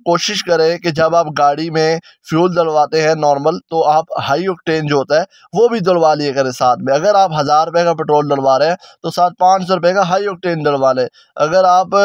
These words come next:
जब भी ये आप करेंगे, इससे आपका ये कि आपका इंजन भी बेहतर होगा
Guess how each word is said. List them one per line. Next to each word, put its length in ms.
जब 280
भी 140
ये 340
आप 200
करेंगे, 360
इससे 320
आपका 320
ये 160
कि 120
आपका 360
इंजन 320
भी 100
बेहतर 320
होगा 280